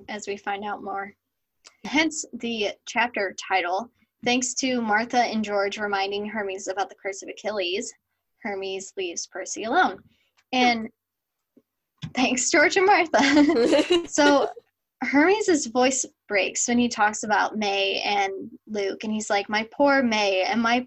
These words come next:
Speaker 1: son, my greatest pride." And he tells Percy that Percy doesn't know how much Hermes has sacrificed. Percy doesn't know what happened. And
Speaker 2: Yeah.
Speaker 1: Percy is like, "Well, what did happen to May? If I don't know, then tell me," essentially.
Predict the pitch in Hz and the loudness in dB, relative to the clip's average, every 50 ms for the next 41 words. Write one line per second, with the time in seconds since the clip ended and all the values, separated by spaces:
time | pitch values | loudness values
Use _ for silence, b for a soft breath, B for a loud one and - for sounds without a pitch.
0 | - _ - - - - 254 233 226 208 190 190 190 196 202 202 - 208 214 214 | -8 _ -16 -14 -4 0 0 2 2 0 0 -2 -4 -6 -6 -6 -6 -6 -6 -4
1 | 226 226 - - _ - 196 196 180 175 180 - - _ _ _ _ _ _ _ | -4 -6 -6 -6 _ -4 -2 -2 -2 -2 -4 -6 -10 _ _ _ _ _ _ _
2 | _ _ - 226 214 214 208 202 - - - - - 240 247 - 262 277 302 302 | _ _ -4 0 0 0 0 -2 -4 -8 -8 -6 -4 -4 0 2 2 2 2 2
3 | - 277 269 262 262 240 220 214 202 190 - - _ _ _ _ _ _ _ - | 0 0 0 -2 -2 0 2 2 2 2 0 -4 _ _ _ _ _ _ _ -8
4 | 226 226 254 254 - 285 269 285 262 247 247 226 220 208 208 196 202 196 208 190 | -4 -4 -2 0 0 2 2 2 0 0 -2 -4 -2 0 2 2 2 0 -2 -2
5 | 190 185 180 - - - 208 196 185 185 190 - 202 190 185 - 175 180 - _ | -2 -2 -4 -4 -4 -6 -6 -8 -8 -10 -10 -10 -10 -8 -6 -4 -6 -6 -6 _
6 | _ - 196 - - - - - - 214 233 233 - 277 277 247 240 220 202 185 | _ -6 -4 -4 -4 -6 -8 -8 -6 -6 -6 -4 -2 0 0 0 0 -2 -4 -4
7 | 170 170 - - - - 180 - - - - - - - - - _ _ _ _ | -6 -6 -6 -6 -8 -8 -8 -10 -10 -10 -10 -12 -12 -12 -16 -18 _ _ _ _
8 | _ _ _ _ _ 220 220 214 208 190 196 190 196 202 202 - _ _ _ _ | _ _ _ _ _ -4 0 0 2 0 0 -2 -6 -10 -12 -16 _ _ _ _
9 | _ _ - 247 - 240 254 247 269 277 254 226 226 214 190 190 190 190 202 214 | _ _ -16 -4 -2 -2 0 0 0 0 0 0 0 -2 -2 -2 -2 -2 -2 -2
10 | 208 196 - - _ _ _ _ - 214 220 220 - _ _ - 190 208 262 285 | -2 -4 -6 -8 _ _ _ _ -8 -8 -8 -8 -12 _ _ -2 0 2 2 0
11 | 233 208 185 - - - - - - - 196 - - 160 165 175 - - - 190 | 0 -4 -6 -6 -6 -10 -14 -14 -14 -12 -8 -6 -6 -4 -6 -6 -8 -4 -4 -2
12 | 190 190 175 165 175 185 202 202 - - - - - 226 262 285 240 - - - | -2 -2 -6 -4 -2 -2 -2 -2 -4 -8 -14 -6 0 2 2 2 0 -2 -8 -12
13 | - - - - 208 - - - - 196 220 | -14 -12 -14 -12 -10 -10 -10 -8 -10 -10 -12